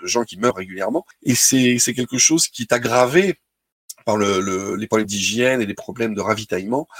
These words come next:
euh, qu'on trouve dans les, dans les camps militaires, à plus forte raison dans les camps de prisonniers, comme celui d'Andersonville, euh, qui est très célèbre pour son taux de mortalité. Euh, donc, il y a effectivement, ça tombe un peu comme des mouches. Effectivement,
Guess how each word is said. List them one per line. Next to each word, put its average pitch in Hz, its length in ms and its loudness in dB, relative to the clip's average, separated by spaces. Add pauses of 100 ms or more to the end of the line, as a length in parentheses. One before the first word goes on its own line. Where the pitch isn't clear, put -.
(260)
euh, - 80 -6
qu'on - 160 -6
trouve 123 300 -8
dans 104 160 -2
les, 107 180 -2
dans 98 140 -4
les 98 80 -6
camps 98 140 -4
militaires, 98 480 0 (420)
à - 80 0
plus 139 120 0
forte - 220 2 (120)
raison 120 200 4
dans 104 100 2
les 101 80 -4
camps 107 120 -4
de 101 60 -6
prisonniers, 104 480 0
comme 87 120 -6
celui - 160 -4
d'Andersonville, 98 920 -2 (120)
euh, - 180 -18
qui - 100 -20
est - 20 -20
très - 160 -12
célèbre 104 540 -2
pour - 160 -20
son 95 120 -8
taux 110 140 -2
de 98 60 -4
mortalité. 87 600 -4 (580)
Euh, - 600 -6
donc, 120 240 -2
il 113 40 2
y - 20 6
a 107 40 6
effectivement, 143 360 0
ça 139 140 2
tombe 147 140 0
un 151 80 4
peu 160 100 2
comme 147 180 2
des 147 80 2
mouches. 131 240 0 (260)
Effectivement, 160 800 0